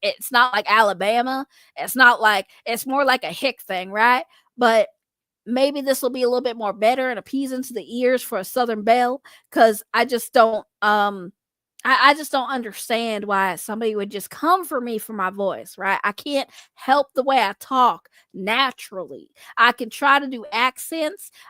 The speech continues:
Um, the best ones I do is the ones where I sound like a African,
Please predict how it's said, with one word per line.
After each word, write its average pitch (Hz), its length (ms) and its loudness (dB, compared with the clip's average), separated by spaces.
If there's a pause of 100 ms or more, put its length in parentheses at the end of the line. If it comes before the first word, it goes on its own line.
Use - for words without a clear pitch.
Um, 202 440 2
the 233 120 -2
best 277 320 -2
ones 277 220 -4
I 214 120 -2
do 247 320 -4
is 247 100 0
the 196 80 -4
ones 240 360 -2
where 220 180 0
I 214 180 -2
sound 240 440 2
like 220 180 -2
a - 160 -10
African, 349 680 -6